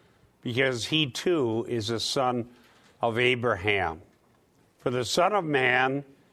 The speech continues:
has come to seek," I have that in purple, "and to save that which was lost."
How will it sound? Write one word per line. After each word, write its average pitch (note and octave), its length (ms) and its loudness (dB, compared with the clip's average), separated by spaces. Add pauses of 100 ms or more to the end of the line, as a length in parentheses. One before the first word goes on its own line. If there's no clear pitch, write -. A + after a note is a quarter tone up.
(140)
has C3+ 220 -2
come D#3 320 2
to C3+ 120 -2
seek," F3 920 0 (140)
I A#2 100 -2
have A#2+ 160 -2
that B2+ 180 2
in A2 140 0
purple, A#2 520 -2 (420)
"and C#3 140 2
to C3 100 0
save D3+ 360 2
that C3+ 240 4
which B2+ 240 -2 (200)
was A2+ 360 -2
lost." G#2+ 760 0